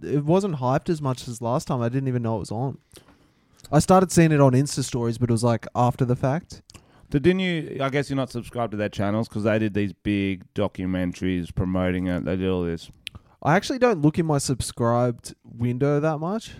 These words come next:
Speaker 1: I just look at homepage a lot. I feel like my
Speaker 2: Mm.
Speaker 1: homepage is more interesting than
Speaker 2: You're
Speaker 1: my
Speaker 2: just a
Speaker 1: subs
Speaker 2: sheep.
Speaker 1: box.
Speaker 2: You're like, "Oh, if it's not trending, I don't wanna know
Speaker 1: I
Speaker 2: about
Speaker 1: don't look
Speaker 2: it."
Speaker 1: at trending page. I look at homepage.
Speaker 2: Mm.
Speaker 1: Different.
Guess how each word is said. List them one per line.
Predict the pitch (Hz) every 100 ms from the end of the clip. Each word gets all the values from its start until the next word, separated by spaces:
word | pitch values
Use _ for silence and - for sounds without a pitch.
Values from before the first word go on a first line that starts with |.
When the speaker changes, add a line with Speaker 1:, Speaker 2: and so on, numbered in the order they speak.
| - -
Speaker 1:
I | 127
just | 147 139
look |
at | 135
homepage | 120 107 113 139 117 113
a | 101
lot. | 82 - - _ _ -
I |
feel | - 113
like | 107
my | 107 123
Speaker 2:
Mm. | 123 113
Speaker 1:
homepage | 123 110 107
is | 104
more | 107 104
interesting | 110 117 - 110
than | 107
Speaker 2:
You're | 117
Speaker 1:
my | 113
Speaker 2:
just | 117
a | 107
Speaker 1:
subs | 110
Speaker 2:
sheep. | - 113
Speaker 1:
box. | 95
Speaker 2:
You're | 107 107
like, | 104 101 -
"Oh, | 113 113 110
if | 107
it's | 98 107
not | 95
trending, | - 107 104 98
I | 98
don't | 98
wanna | 90 87
know | 87 92
Speaker 1:
I |
Speaker 2:
about | 90
Speaker 1:
don't | 127 131
look | 117
Speaker 2:
it." |
Speaker 1:
at |
trending | - 147 156 117
page. | 123 110 110
I |
look | 113
at | 120
homepage. | 123 120 117 127 123 - - - _ -
Speaker 2:
Mm. | 101 127 151 117 95
Speaker 1:
Different. | 143 101 90